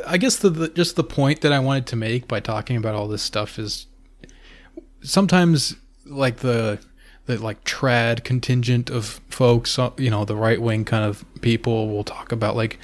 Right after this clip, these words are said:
monoculture and how, like, modern capitalism or modern liberalism or whatever they pinpoint as the, the culprit has destroyed all these different ways of life and all that kind of stuff. And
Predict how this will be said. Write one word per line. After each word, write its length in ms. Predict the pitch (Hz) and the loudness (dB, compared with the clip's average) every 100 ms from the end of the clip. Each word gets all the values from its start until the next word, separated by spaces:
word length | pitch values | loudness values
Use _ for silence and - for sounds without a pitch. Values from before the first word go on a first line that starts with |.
| - - - - | -20 -20 -14 0
monoculture 1120 | 123 107 113 110 110 117 113 - 123 110 110 | 4 6 6 4 2 -2 -2 0 2 4 2
and 100 | 104 | 2
how, 280 | 107 104 104 | 2 2 0
like, 280 | 104 101 - - - - - - - 123 | 0 -2 -6 -14 -14 -14 -14 -16 -8 0
modern 640 | 110 110 117 110 110 107 | 4 6 6 6 4 2
capitalism 880 | - 107 - 113 110 107 110 107 101 | 2 0 2 0 2 4 4 4 2
or 300 | 101 101 - - | 0 -2 -6 -2
modern 340 | 107 107 104 | 2 4 2
liberalism 680 | 104 110 107 110 104 107 104 | 2 2 4 2 2 2 0
or 80 | 101 | 0
whatever 320 | 104 104 104 | 0 2 2
they 240 | 101 98 - - - - - | 0 -2 -4 -16 -20 -20 0
pinpoint 440 | 120 117 - 113 110 | 4 4 6 4 4
as 140 | 107 | 4
the, 280 | 113 113 - - - | 4 2 -2 -10 -8
the 80 | |
culprit 560 | 107 120 117 - 117 110 - - - - | -4 -2 -2 2 2 2 -4 -16 -16 -2
has 320 | 113 104 104 | 0 2 0
destroyed 600 | 120 - - 123 120 113 | -2 0 2 4 6 4
all 160 | 110 113 | 2 2
these 220 | 107 - | 0 0
different 340 | 120 - 101 | -4 -4 -2
ways 220 | 117 110 110 | 0 2 0
of 100 | 104 | 0
life 420 | 104 107 104 - | 2 2 0 -4
and 100 | 107 | -6
all 120 | 104 | -4
that 120 | 107 | -6
kind 160 | - 113 | -4 -4
of 60 | 107 | -4
stuff. 400 | - 110 101 - | -2 -2 -2 -6
And 180 | 104 | -6